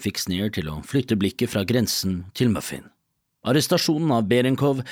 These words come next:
trolig den viktigste enkeltstående spionarrestasjon i Europa siden den annen verdenskrig, var blitt koordinert av Muffin, og han var redd for å gå glipp av æren. Tåpelig gammel tufs. Hans evige trang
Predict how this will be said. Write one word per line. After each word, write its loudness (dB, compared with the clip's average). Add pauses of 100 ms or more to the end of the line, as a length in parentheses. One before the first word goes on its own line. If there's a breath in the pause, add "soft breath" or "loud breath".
(160 loud breath)
trolig 4
den 2
viktigste -2
enkeltstående 0
spionarrestasjon 0
i 2
Europa 0
siden 0
den 0
annen 2
verdenskrig, 0 (200 loud breath)
var 2
blitt 0
koordinert 2
av 2
Muffin, 0 (480)
og 2
han 4
var 4
redd 2
for -2
å -2
gå 0 (220)
glipp 0
av 0
æren. -2 (720)
Tåpelig -2
gammel -2
tufs. -6 (340)
Hans 0
evige -2
trang 0